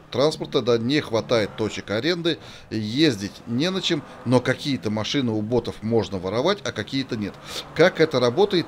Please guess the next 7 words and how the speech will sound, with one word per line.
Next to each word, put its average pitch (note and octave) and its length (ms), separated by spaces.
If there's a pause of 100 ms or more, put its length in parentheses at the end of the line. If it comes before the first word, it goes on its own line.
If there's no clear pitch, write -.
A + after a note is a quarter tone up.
(120)
я C3 180
не B2+ 200
разобрался. A2+ 640 (340)
Единственное, B2+ 560
что C3+ 180
я A2 180
понял, F#3 420